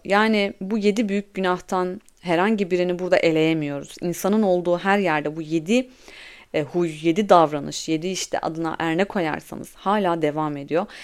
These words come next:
Tembellik de yine, tembellik deyince benim aklıma direkt ne kadar robotlaştığımız, e, geliyor aklıma. Hatta böyle belki hatırlayanlar olacaktır. Em, hatırlayamıyorum. Bir tane bir bölümde izlemiştim.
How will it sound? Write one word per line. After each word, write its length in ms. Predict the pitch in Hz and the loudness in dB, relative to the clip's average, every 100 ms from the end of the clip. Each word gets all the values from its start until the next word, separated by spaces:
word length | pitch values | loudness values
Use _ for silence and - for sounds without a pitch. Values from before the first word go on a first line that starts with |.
| - - | -20 -6
Tembellik 560 | - 220 233 247 254 254 | 0 4 4 4 2 0
de 60 | 196 | 0
yine, 380 | 196 214 165 208 - _ _ _ _ _ - - - | 0 0 -2 -6 -16 _ _ _ _ _ -20 -20 -2
tembellik 440 | 208 202 202 214 | 2 4 4 0
deyince 220 | 220 208 | -2 0
benim 180 | 180 185 | 0 -2
aklıma 360 | 165 165 180 175 | -6 -6 -6 -4
direkt 300 | 165 175 - | -4 -6 -8
ne 100 | 170 | -8
kadar 280 | 175 170 165 | -2 -2 -2
robotlaştığımız, 1000 | 151 160 160 160 156 - 165 165 - - | -4 -6 -8 -10 -10 -10 -8 -8 -12 -14
e, 180 | 165 160 | -10 -10
geliyor 380 | 160 160 156 156 | -6 -6 -4 -6
aklıma. 380 | - 156 160 160 | -8 -10 -10 -8
Hatta 340 | 160 - 165 | -10 -4 -2
böyle 200 | 160 160 | -2 -2
belki 260 | 160 156 - | -2 -4 -6
hatırlayanlar 580 | 156 - 160 156 156 160 | -10 -8 -6 -6 -6 -6
olacaktır. 720 | - 156 156 160 - 151 - _ _ - - - - - _ _ | -8 -8 -8 -8 -10 -16 -16 _ _ -20 -20 -20 -20 -20 _ _
Em, 340 | 170 160 160 | -10 -8 -8
hatırlayamıyorum. 800 | 160 170 175 165 170 180 160 156 156 | -8 -8 -6 0 0 0 -4 -6 -8
Bir 80 | |
tane 300 | - 175 170 | -6 -4 -4
bir 120 | 165 160 | -4 -2
bölümde 360 | 160 165 185 | -2 -2 -4
izlemiştim. 720 | - 160 160 151 - 170 208 | -4 -2 -4 -4 -8 -6 -6